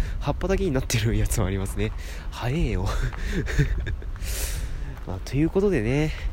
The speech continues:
いやー、いいですね。ラジオで伝わらないのが本当に惜しい。<laughs> あのね、これ十二月のね、イルミネーションの時も同じこと言ってたんですけど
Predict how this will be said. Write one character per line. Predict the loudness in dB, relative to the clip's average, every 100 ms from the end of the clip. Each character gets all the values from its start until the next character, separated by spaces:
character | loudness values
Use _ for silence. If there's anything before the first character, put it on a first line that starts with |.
| -4 -2
い |
や | 0 2 4 2 2 2 0 -2 -2
ー、 | -2
い | 0 0
い |
で | -2
す | -2
ね。 | 8 10 8 2 -8 -12 -10 -6 -6 -2
ラ | 2 2
ジ | 2
オ |
で | 2
伝 | 0 2 4
わ |
ら | 4
な | 2
い | 0
の | 2
が | 0
本 | 0 -2 2
当 | 2
に | 2
惜 | 2
し | 0 0
い。 | 0 -2 0 -4 -4 -10 -10 -10 -10
<laughs> | -8 -8 -6 -4 -4 -6 -6
あ | -6
の | -4 -2
ね、 | 0 0
こ | 0
れ | 0
十 | 0 0 2
二 | 2
月 | -2 -2 0
の | 0
ね、 | 0 -2 -2
イ |
ル | -2 0
ミ |
ネ | 2 2
ー |
シ | 0
ョ |
ン | -2
の |
時 | -2 -2
も | -4 -2
同 | -2
じ | -2
こ | 0
と | 2
言 | 2
っ |
て | 2
た | 2
ん |
で | 0
す | -4
け | -2
ど | 0 0 -2